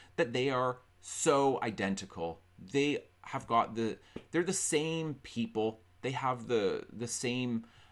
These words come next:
outlook or worldview, and I really don't see that. I know that Wilson is insisting upon this, but it doesn't seem to be the same thing whatsoever. Jack absolutely believes in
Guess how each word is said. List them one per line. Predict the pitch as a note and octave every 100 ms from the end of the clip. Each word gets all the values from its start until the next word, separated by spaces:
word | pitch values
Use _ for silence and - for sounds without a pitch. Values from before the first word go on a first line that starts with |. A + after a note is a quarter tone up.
| - -
outlook | A2+ B2 A#2 A2 G2
or | G2
worldview, | E2+ G#2 B2 B2 F#2+ F2 F2 E2+ - - -
and | A#2 B2 - - - _ _ -
I | B2+
really | C3 A#2+ C#3 D3+
don't | C3+ A#2
see | - F2
that. | G1+ - -
I | A#2+
know | B2+
that | C3+
Wilson | A2+ A2+ A#2
is | G#2 F#2+ -
insisting | A2 G2 A#2+ - D3
upon | D3 D3+ C#3
this, | D#3 -
but | -
it | A#2 - _ _ _
doesn't | B2+ A#2 A#2 -
seem | - G#2
to | G2
be | F#2
the | F2+
same | F#2+ F2+
thing | F2 F2 E2
whatsoever. | F2+ - F2 D#2+ - - - - - - -
Jack | G2 C3+ C#3+ A#3 -
absolutely | - C3+ D#3 B2+ F2+ E2+ A2 G#2+ A2+ G#2+
believes | E2 A2 G2+ F2+ F#2+ G#2 G#2 F2+ -
in | F#2+ F#2 F2 F2